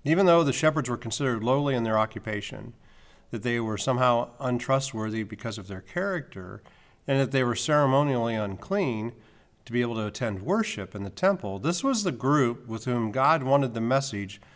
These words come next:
to go public. It's really interesting, I think. What the shepherds experienced out in the field was unforgettable.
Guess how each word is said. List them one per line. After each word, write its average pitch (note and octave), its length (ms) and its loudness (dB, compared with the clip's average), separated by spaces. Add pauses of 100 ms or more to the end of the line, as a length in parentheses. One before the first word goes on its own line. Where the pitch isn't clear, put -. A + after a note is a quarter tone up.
(200)
to G#2 100 -6
go A2+ 100 -2
public. G#2 560 -8 (300)
It's - 160 -12
really D3 240 0
interesting, A2 520 -4
I F2+ 100 -10
think. F#2 400 -12 (600)
What C3+ 140 -2
the C#3+ 60 0
shepherds G#3 460 6
experienced D3+ 640 0
out C3+ 140 4
in B2 80 -4
the A#2+ 60 -4
field A2+ 520 -4
was A2+ 420 -6
unforgettable. A2 920 -4